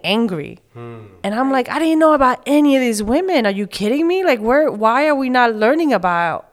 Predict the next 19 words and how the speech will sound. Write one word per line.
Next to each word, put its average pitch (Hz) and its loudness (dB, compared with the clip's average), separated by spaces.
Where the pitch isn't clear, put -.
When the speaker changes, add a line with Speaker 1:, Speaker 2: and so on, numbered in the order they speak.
Speaker 1:
any 233 0
of 220 2
these 208 -4
people?" 214 -6
Or, 180 -2
I - -4
mean, 240 2
I 262 6
was 294 4
just, 202 -8
just - -10
furious. 226 -2
It 220 -4
was 233 -2
like, 196 -8
"Great 370 0
piece 330 0
of 285 -4
art. 277 -2